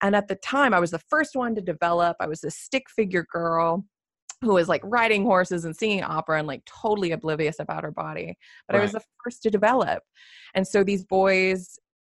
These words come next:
Speaker 1: well, I know now they probably had a crush on me. They just had a really funny way of showing it.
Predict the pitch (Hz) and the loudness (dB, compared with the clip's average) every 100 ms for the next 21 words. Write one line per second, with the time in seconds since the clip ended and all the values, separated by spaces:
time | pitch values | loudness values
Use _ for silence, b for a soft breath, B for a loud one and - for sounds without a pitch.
0 | _ 190 185 180 175 175 170 165 214 269 | _ 2 4 6 4 4 0 0 2 4
1 | 196 180 - 165 165 156 - 262 247 180 | 4 4 2 0 0 -2 -2 -2 0 -2
2 | 160 160 170 165 202 226 170 160 156 165 | -2 -2 -4 -4 -8 -10 -8 -8 -6 -8
3 | 147 139 135 131 143 - 156 160 - 127 | -10 -10 -8 -6 -8 -10 -10 -10 -10 -14